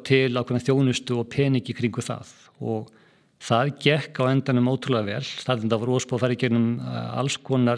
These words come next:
tilfæringar og, eh, ég er að fara í gjaldþrot tvisvar sinnum og búið að skala svakalega hérna niður starfsemina. En náum semst flugi aftur og endum svo á því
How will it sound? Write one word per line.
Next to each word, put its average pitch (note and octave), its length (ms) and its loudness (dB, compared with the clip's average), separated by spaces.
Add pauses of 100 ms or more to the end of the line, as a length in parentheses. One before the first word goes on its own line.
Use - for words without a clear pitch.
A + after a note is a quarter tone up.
(100)
tilfæringar C3 960 0
og, A2 140 -8 (720)
eh, A#2+ 280 -6
ég A#2+ 60 -2
er A2+ 100 0
að A2+ 60 0
fara A#2 180 0
í A#2+ 320 -4
gjaldþrot B2+ 640 -2
tvisvar C3+ 340 2
sinnum C3+ 560 4
og A2+ 320 0 (460)
búið A#2 100 -6
að - 80 -2
skala B2+ 340 2
svakalega B2 640 0
hérna A#2+ 340 0
niður C3+ 580 0
starfsemina. A#2+ 520 -2 (1400)
En A#2 380 2
náum C#3 400 4
semst - 300 -2 (180)
flugi C#3 320 2
aftur B2+ 320 0 (400)
og A#2+ 560 2
endum C3+ 560 0
svo B2 240 0
á A#2+ 80 2
því C3+ 200 0